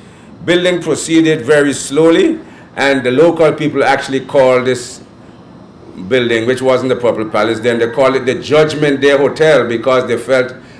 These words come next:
that Judgment Day will come before the hotel was finished. Uh, so it was called the Judgment Day Hotel, according to Miss Carmelita O'Neill. She told me, that's what she told me. I'm, I'm sticking to that. Okay, that was what was called.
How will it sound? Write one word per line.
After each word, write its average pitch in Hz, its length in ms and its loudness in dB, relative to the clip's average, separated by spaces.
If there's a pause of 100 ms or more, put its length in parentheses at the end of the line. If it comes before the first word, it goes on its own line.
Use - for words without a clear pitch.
(120)
that 120 320 -2 (240)
Judgment 170 560 2
Day 160 200 6
will 143 200 2
come 165 380 2
before 139 420 2
the 131 120 2
hotel 117 560 0 (180)
was 110 240 -2
finished. - 480 -2 (1080)
Uh, 110 260 -2
so 120 100 -2
it 123 80 0
was 120 160 0
called 139 260 2
the 135 60 -2
Judgment 127 540 0
Day 131 160 4
Hotel, 139 500 2
according 127 480 0
to 117 340 -2 (140)
Miss 110 160 -6
Carmelita 120 540 0
O'Neill. 117 280 0
She 113 160 -8
told 120 200 0
me, 120 80 -2
that's 117 180 -2
what 113 140 -2
she 107 120 -10
told 104 320 -4
me. 90 160 -8
I'm, 85 300 -8 (260)
I'm 95 140 -10
sticking 101 380 -8
to 98 80 -6
that. 90 320 -6 (720)
Okay, 82 200 -8 (360)
that 123 120 0
was 113 200 -2
what 92 260 -6
was 90 160 -6
called. 90 320 -4